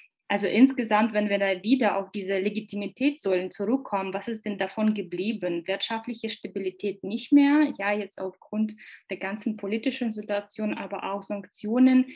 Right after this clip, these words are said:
Sicherheit sowieso nicht. Jetzt haben Menschen einfach Angst, ähm, durch die Straßen zu laufen und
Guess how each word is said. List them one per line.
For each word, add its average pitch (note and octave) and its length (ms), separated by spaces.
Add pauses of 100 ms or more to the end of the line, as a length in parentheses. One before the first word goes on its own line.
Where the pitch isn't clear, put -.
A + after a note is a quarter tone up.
(160)
Sicherheit G3 520
sowieso B3 420
nicht. B3 460
Jetzt - 340 (300)
haben G3 240
Menschen F#3+ 320
einfach F#3 420
Angst, - 460
ähm, - 440
durch G3+ 260
die F#3+ 100
Straßen A3 500
zu C4+ 120
laufen A3+ 520
und G#3+ 260